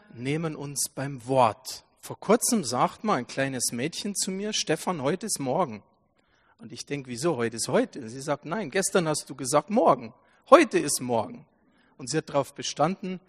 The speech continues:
"Hey, du hast mir was versprochen." Kinder nehmen Versprechen ernst und deswegen, wir sollten sie wirklich nicht enttäuschen. Sie merken sich das.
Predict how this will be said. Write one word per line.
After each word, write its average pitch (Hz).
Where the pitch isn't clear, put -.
"Hey, 147
du 160
hast -
mir 151
was 135
versprochen." -
Kinder 233
nehmen 170
Versprechen -
ernst 165
und 123
deswegen, 156
wir 123
sollten 143
sie 120
wirklich 165
nicht 131
enttäuschen. 135
Sie -
merken 127
sich 113
das. -